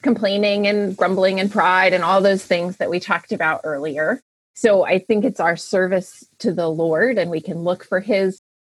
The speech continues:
"well done," uh, not in a, not that we're earning his favor.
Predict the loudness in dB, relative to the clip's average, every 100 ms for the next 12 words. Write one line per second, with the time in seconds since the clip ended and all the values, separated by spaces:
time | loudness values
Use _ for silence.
0 | -6 2 4 4 4 2 2 4 2 -2
1 | -12 -6 -2 -2 -2 -2 0 -2 -4 -10
2 | _ _ -2 0 2 2 2 2 2 4
3 | 4 4 2 4 2 2 0 2 4 4
4 | 4 2